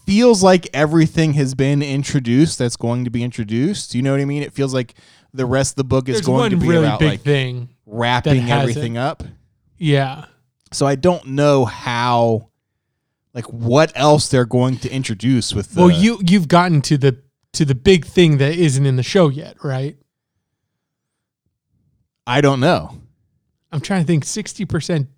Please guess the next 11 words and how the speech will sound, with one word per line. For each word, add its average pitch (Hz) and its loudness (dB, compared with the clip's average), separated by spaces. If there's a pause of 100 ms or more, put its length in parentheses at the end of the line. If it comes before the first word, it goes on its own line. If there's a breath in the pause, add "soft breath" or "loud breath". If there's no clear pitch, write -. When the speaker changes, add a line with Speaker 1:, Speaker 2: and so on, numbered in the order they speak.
(120)
Speaker 2:
done. 170 -2
You 156 0
should 190 -6
be 165 0
there. - -10 (640)
Speaker 1:
So 139 2
the 123 -4
last 131 -2
thing 170 -2 (120)
I 151 0
read 131 0